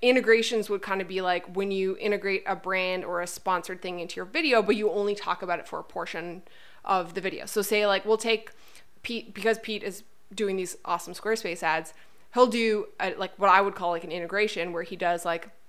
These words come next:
a thirty-second ad for Squarespace, and it, but the video was about something else.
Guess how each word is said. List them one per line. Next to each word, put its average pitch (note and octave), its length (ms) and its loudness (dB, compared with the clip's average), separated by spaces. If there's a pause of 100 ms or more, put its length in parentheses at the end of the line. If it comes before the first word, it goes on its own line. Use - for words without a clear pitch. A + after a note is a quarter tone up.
(200)
a G#3 40 -6
thirty-second F3+ 800 -2
ad E3+ 180 4
for - 60 -12
Squarespace, A#3+ 640 2
and G3 120 -4
it, - 160 -4
but G#3+ 100 2
the A3 60 6
video G#3 280 6
was F#3 140 -2
about E3+ 220 -6
something E3+ 240 -8
else. - 340 -6